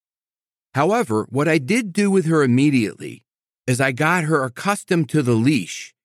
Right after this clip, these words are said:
and I started teaching her some things to get used to living with me. I wanted her to feel as comfortable as possible. So I was talking to her in a nice tone, a high-pitched tone,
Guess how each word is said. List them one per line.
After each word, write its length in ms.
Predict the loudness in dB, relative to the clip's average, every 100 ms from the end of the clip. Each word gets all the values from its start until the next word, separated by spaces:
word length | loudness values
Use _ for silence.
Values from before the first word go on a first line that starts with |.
| _ _
and 100 | 0
I 100 | 0
started 480 | -2 -2 0 0 -2
teaching 400 | -4 -4 0 0
her 140 | 0
some 220 | -2 -4 -6
things 640 | 0 0 0 -2 -8 -14 _ _ -4
to 120 | 0
get 180 | 0 0
used 400 | 0 0 0 -2
to 100 | 0
living 340 | 2 2 2
with 140 | 2
me. 440 | 2 2 2 -2 -14 _ _ _ _ _
I 100 | -2
wanted 340 | 0 2 0 2
her 120 | 0
to 120 | 0
feel 260 | 0 0 0
as 160 | -4
comfortable 720 | -6 -2 -2 -2 -2 0 0
as 100 | -2
possible. 640 | -4 -4 -2 -4 -12 -14 -16 _ _ _ _
So 120 | -2
I 80 | 0
was 180 | 0 -2
talking 460 | 0 0 0 -2
to 140 | 0 0
her 260 | 0 0
in 80 | -2
a 80 | 0
nice 420 | 0 2 0 -4
tone, 720 | -6 -2 0 0 -2 -4 -6 _ _ _
a 100 | -10
high-pitched 760 | -10 -2 0 0 0 -4 -4 -10
tone, 640 | -2 0 2 0 0 -4